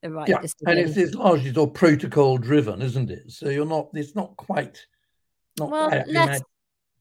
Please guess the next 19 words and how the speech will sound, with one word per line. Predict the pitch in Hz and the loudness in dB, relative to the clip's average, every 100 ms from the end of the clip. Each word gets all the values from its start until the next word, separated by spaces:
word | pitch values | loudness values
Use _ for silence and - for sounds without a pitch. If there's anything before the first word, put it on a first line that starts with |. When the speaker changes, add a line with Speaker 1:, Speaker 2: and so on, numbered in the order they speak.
| _ | _
Speaker 1:
less | 294 330 349 | -4 -2 -2
so | - 285 269 254 | -2 0 2 4
with, | 247 233 233 - 226 | 2 0 -2 -8 0
so | 262 | 0
sarcomas | 240 240 233 233 220 214 202 | 2 0 0 -2 0 0 -2
and | 202 | 0
germ | 214 202 | 0 0
cell | 190 | -4
Speaker 2:
Yeah, | 170 175 151 | -6 -2 2
Speaker 1:
tumours, | 143 139 131 | 4 4 2
Speaker 2:
okay, | 131 107 90 - | -2 -2 -8 -6
all | 123 | -2
right. | 110 147 | 0 2
Speaker 1:
they're, | 208 - | 2 0
they're, | 196 202 185 - | 0 0 0 -4
Speaker 2:
Yeah, | 175 | -4
Speaker 1:
they're | 196 | -2
Speaker 2:
yeah. | 185 | 0
Speaker 1:
less | 180 - - | -2 -6 -16